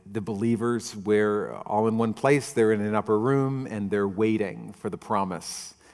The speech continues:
the, the gift that Jesus told them about of the baptism of the Holy Spirit. So you've got a hundred and twenty people. Just imagine this, hundred twenty people gathered in a borrowed room,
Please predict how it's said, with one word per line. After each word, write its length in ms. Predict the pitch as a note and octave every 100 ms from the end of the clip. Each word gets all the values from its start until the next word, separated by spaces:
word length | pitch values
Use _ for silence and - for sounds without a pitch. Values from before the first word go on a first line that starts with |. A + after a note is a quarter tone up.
| _ -
the, 240 | F#2+ F#2+ -
the 100 | G2+
gift 720 | E2 E2 A#2 B2+ - - - - _ _
that 100 | G2+
Jesus 500 | E2+ A2+ A2+ A2+ - A2+
told 240 | - G#2 G2
them 140 | F#2+
about 380 | F2 G2 G#2 -
of 120 | F2
the 80 | F2+
baptism 640 | D2+ G#2 G#2+ A#2 F#2+ G2+
of 60 | F#2+
the 60 |
Holy 220 | F2 F2+
Spirit. 460 | F2 - G2 F#2 D2+
So 80 | A2
you've 80 | A2+
got 100 | G2+
a 40 |
hundred 380 | - C#3 C#3+ D#3+
and 120 | D3
twenty 320 | - C3 B2+
people. 320 | - A#2 F#2
Just 180 | F#2 A2
imagine 300 | A#2 G2+ F2+
this, 100 | E2
hundred 300 | G2 A#2+ C#3
twenty 180 | - C#3
people 480 | - A2 - A2+ - - - - - _ F#2
gathered 460 | A#2 G#2+ A2+ A#2+ A#2 A#2
in 60 |
a 80 | G#2
borrowed 560 | F2 G2+ G2+ A2+ A#2+ G#2+
room, 560 | F#2+ G#2+ A2 C3+ -